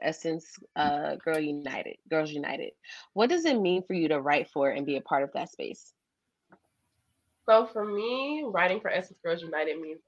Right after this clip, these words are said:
Speaker 2: everything, <laughs> honestly. Um, and I think even sometimes I still have to pinch myself, like, "Oh yeah, like, I'm doing my dream job." I remember last year I made a digital vision board of what I wanted to do, and I had Essence on there for so long, and literally
Speaker 1: Mm.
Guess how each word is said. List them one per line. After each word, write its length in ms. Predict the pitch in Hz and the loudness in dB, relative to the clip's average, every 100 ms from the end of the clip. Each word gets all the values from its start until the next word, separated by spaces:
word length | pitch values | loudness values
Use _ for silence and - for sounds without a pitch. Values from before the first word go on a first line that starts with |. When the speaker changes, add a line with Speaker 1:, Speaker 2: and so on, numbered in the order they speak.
| 143 | -8
Speaker 2:
everything, 520 | 143 151 - - - | -8 -10 -14 -16 -16
<laughs> 80 | _ | _
honestly. 760 | 190 226 269 - 196 160 160 - | 0 2 2 0 -2 0 -4 -6
Um, 200 | 156 156 | -4 -4
and 100 | 165 | 4
I 80 | 175 | 4
think 240 | - 202 - | 6 0 0
even 160 | 185 202 | -8 -10
sometimes 340 | 185 185 165 | -6 -4 -4
I 40 | |
still 160 | 180 165 | -4 -2
have 100 | 165 | -2
to 120 | 143 - | -2 -6
pinch 140 | 156 165 | -8 -6
myself, 380 | - 151 - 143 - | -4 -4 -4 -8 -4
like, 160 | 143 - | -6 -4
"Oh 160 | 247 254 | -8 -6
yeah, 260 | 294 151 | -2 0
like, 180 | 147 156 | 0 -4
I'm 140 | 165 165 | -6 -4
doing 200 | 180 175 | -4 0
my 140 | 160 | 0
dream 260 | 160 156 156 | 2 -2 2
job." 380 | 156 147 127 - _ _ _ _ | 2 4 2 -6 _ _ _ _
I 140 | - 165 | 4 6
remember 560 | 175 170 160 156 151 - | 6 2 4 4 4 0
last 440 | 151 151 156 160 | 2 4 4 0
year 100 | 151 | 0
I 60 | 147 | 0
made 200 | 143 139 | 0 -2
a 160 | 139 135 _ _ _ | -4 -6 _ _ _
digital 420 | 165 165 151 143 | -8 -4 -2 -2
vision 280 | 143 147 156 | -4 -4 -6
board 300 | 143 139 139 | -4 -4 -2
of 180 | 147 143 | -4 -4
what 120 | 143 | -2
I 80 | 135 | -2
wanted 240 | 131 135 - | -2 -6 -10
to 100 | - | -14
do, 140 | 147 | -8
and 80 | 151 | -6
I 60 | 151 | -4
had 220 | 160 143 - | -4 -4 -4
Essence 320 | 151 147 143 | -8 -10 -8
on 180 | 127 151 | -6 -4
there 240 | 139 123 - | -4 -6 -8
for 120 | 139 | -12
so 240 | - 139 139 | -6 -4 -4
long, 460 | 135 143 139 139 - | -2 -4 -4 -6 -6
and 120 | 143 | -8
literally 540 | 147 156 165 151 147 - | -2 -2 0 -2 -6 -8
Speaker 1:
Mm. 240 | 170 165 | -16 -16